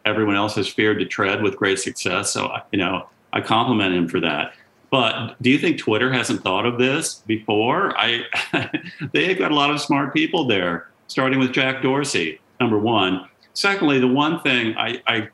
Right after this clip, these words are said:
think we can be confident in, he is, he has a very strong libertarian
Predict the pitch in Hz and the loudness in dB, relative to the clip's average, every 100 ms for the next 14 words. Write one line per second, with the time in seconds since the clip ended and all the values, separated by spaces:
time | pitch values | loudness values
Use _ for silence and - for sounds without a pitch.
0 | _ - 123 117 113 101 98 - 143 131 | _ -2 0 0 0 0 -2 0 0 0
1 | 117 92 98 90 87 104 139 135 156 156 | 0 -2 -2 -2 0 0 2 2 2 2
2 | 139 - - _ 160 135 127 151 156 156 | 0 -2 -10 _ 0 0 0 0 0 -2
3 | - 120 107 98 101 98 95 - 85 85 | 0 0 2 2 0 0 -2 -2 -2 0
4 | 82 80 | 0 -2